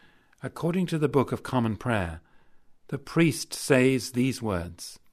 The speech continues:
"He made there, by his one oblation of himself, once offered, a full,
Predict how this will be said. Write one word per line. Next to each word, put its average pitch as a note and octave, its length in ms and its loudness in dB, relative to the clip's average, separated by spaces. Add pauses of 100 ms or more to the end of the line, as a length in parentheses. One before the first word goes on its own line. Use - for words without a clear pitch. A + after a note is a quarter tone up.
(1000)
"He A#2 180 -4
made C#3 340 4
there, A#2+ 380 2 (440)
by B2+ 180 4
his A2+ 200 0
one C#3+ 300 4
oblation C3+ 760 0
of B2 160 -6
himself, A2+ 640 -4 (360)
once C3 360 2
offered, G2+ 420 -4 (720)
a A#2 60 -10
full, C#3+ 600 -4